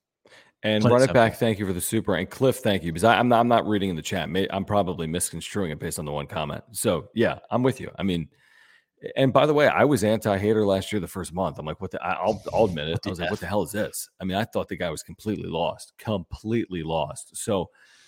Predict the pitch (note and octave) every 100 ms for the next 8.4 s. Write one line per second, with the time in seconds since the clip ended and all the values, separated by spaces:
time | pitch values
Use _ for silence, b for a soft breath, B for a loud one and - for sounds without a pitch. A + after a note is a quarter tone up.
0 | b b G2+ - G#2 - B2 C#3+ A#2 F#2
1 | D#2+ C#2+ - _ _ _ - G#2 A#2+ G#2+
2 | C#3 C3+ G2+ - - F#2+ A#2 A2+ G#2+ F#2+
3 | F#2+ D#2 - G2+ F#2 G#2+ A#2+ - - F#2+
4 | G2 F2+ F2+ F2 - - F2+ F2 E2+ D#2+
5 | D#2+ D2 - _ _ _ _ _ _ _
6 | _ _ _ _ _ _ _ _ _ _
7 | _ F#3+ D3 A2 C#3 - G#2+ B2 - C3
8 | C#3+ D3 -